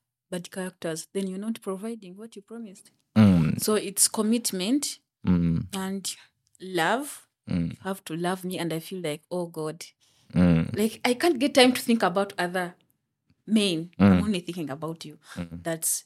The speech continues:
Speaker 1: provision.
Speaker 2: Mm.
Speaker 1: And also, um,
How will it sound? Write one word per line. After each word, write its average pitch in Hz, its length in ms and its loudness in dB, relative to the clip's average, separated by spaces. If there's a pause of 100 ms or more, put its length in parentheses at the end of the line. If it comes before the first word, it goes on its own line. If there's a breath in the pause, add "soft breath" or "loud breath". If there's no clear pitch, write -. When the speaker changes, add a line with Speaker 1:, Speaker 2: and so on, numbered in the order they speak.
(160)
Speaker 1:
provision. 160 580 -12 (200)
Speaker 2:
Mm. 92 40 -20 (120)
Speaker 1:
And 175 260 -8
also, 175 800 -2 (1200)
um, 180 680 -10